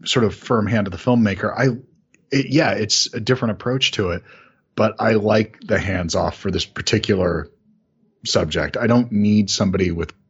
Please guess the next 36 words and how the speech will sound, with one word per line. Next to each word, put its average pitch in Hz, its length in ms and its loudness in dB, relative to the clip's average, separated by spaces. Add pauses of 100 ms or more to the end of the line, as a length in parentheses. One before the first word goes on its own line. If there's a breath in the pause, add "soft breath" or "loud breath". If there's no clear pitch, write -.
(140)
giving 101 240 2
me 87 120 0
commentary 95 680 0
on 95 180 0
this. 98 180 2
It 110 60 0
would 110 140 0
feel 107 340 2 (600 loud breath)
so 160 500 0
weirdly 107 880 0 (100)
<laughs> - 80 -10
inappropriate 120 800 0
here, 131 200 2
having 101 300 0
seen 110 240 4
it. 123 180 2 (360 loud breath)
Could 135 160 2
you 165 140 4
imagine 117 480 0
a 113 80 2
way 107 200 2
of 107 100 -2
trying 104 200 0
to 95 60 0
tie 101 360 2
this 98 220 0
together 98 360 0
to 98 100 -4
some 101 200 0
common 95 400 2
thread 92 320 2
and 87 100 0
having 95 320 2
interviews 95 500 2
with 95 120 -2
people 101 420 2